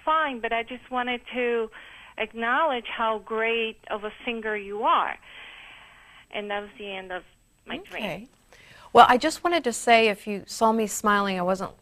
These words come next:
Speaker 2: laughing at the dream. I was <laughs> laughing at the response of the people with headphones on after <laughs> Neville sneezed. You hear this,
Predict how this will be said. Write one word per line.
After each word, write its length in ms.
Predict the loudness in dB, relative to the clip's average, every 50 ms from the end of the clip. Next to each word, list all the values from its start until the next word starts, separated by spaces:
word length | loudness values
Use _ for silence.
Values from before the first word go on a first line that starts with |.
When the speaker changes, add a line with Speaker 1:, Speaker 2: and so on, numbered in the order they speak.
| _ 0
Speaker 2:
laughing 280 | 0 0 0 0 -2
at 140 | -2 -2 -2
the 60 | -6
dream. 360 | -8 -6 -4 -2 -2 -2 0 0
I 80 | -2 -2
was 120 | -2 2 4
<laughs> 80 | 4
laughing 440 | 4 4 2 2 6 6 6 6 6
at 160 | 2 -2 -4 -8 -14 -18 -20 -14 _
the 100 | -2 0
response 640 | 0 0 -2 -4 4 8 10 10 10 10 8 4 -2
of 80 | -6 -6
the 80 | -6
people 340 | -2 -2 -2 2 2 2 4
with 140 | 4 2 0
headphones 560 | 0 0 0 0 2 2 2 2 2 0 0
on 220 | 0 2 2 2
after 240 | 2 0 2 2 2
<laughs> 60 | 2
Neville 220 | 2 0 0 0 0
sneezed. 520 | 0 2 6 8 8 10 10 6 4 2
You 100 | 0 2
hear 240 | 4 6 4 4 4
this, 220 | 0 -4 -6 -8